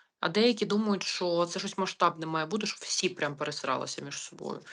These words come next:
Тобто, якщо трійка жезлів падає, ну, це гарна карта.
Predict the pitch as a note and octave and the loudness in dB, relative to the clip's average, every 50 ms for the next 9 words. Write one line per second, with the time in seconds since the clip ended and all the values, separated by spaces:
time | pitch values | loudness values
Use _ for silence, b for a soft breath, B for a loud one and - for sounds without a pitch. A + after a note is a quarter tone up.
0 | B B B B B - - F3 F3+ - F#3 F3 - - G#3 A#3+ A#3 A3+ A3+ A3 | B B B B B -2 -2 -2 2 2 2 2 2 2 4 4 4 6 8 8
1 | A#3 C#4 D4 C4 A#3+ A3+ A3 - - F#3 F3 E3+ F3 F3 F3 E3 G3 G3+ F#3+ F3 | 8 8 8 8 6 2 2 6 6 6 6 8 6 4 4 4 2 6 8 8
2 | D#3+ D#3+ D#3 D3+ D3 - C#3+ C3+ - - - - | 8 8 4 -2 0 2 2 2 2 -2 -10 -12